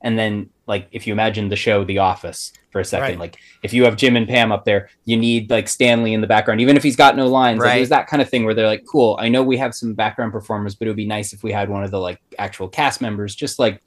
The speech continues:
Speaker 1: messing around on a computer and stuff." And they're like, "Do you wanna stick around for a cou-, like, it'll be another couple hours?" And I was like,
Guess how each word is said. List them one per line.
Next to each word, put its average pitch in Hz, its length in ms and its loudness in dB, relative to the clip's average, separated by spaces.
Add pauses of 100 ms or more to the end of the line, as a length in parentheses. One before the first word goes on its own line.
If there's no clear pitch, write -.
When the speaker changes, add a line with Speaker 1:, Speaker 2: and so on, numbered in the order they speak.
(320)
Speaker 1:
messing 131 260 0
around 117 240 2
on 110 120 2
a 107 40 -4
computer 107 480 -4
and 104 140 -6
stuff." 107 240 -4 (420)
And 113 80 -2
they're 113 140 2
like, 101 220 -2
"Do - 80 -8
you 123 40 2
wanna 143 100 2
stick 139 240 -6
around 127 300 0
for 123 100 -4
a 113 60 -2
cou-, - 100 -8
like, 104 160 -4 (100)
it'll 120 160 -2
be 120 100 4
another 120 200 2
couple 117 300 0
hours?" 120 300 4
And 117 80 6
I 123 40 8
was 117 100 6
like, 110 140 -2